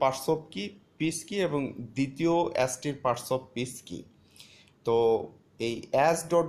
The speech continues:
dot as-টা ব্যবহৃত হতে পারে এইভাবে যে as plus adjective অথবা adverb plus as। তো এই ধরনের স্ট্রাকচারে ব্যবহৃত হবে। তো এই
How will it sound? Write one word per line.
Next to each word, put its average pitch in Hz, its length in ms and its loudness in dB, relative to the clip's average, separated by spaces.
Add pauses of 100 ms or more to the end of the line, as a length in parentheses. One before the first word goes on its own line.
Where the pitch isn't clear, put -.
dot 165 140 4 (280)
as-টা 147 300 0 (100)
ব্যবহৃত 151 440 2
হতে 151 300 2
পারে 131 280 2
এইভাবে 127 400 0
যে 135 160 0 (360)
as 156 100 0 (140)
plus 135 320 2 (760)
adjective 170 560 0 (160)
অথবা 143 240 0 (240)
adverb 160 400 2 (100)
plus 120 240 2 (380)
as। - 120 -10 (540)
তো 117 80 4 (220)
এই 156 240 4
ধরনের 170 360 2
স্ট্রাকচারে 139 420 0
ব্যবহৃত 127 460 2
হবে। 113 300 -2 (500)
তো - 60 -2 (100)
এই 143 60 2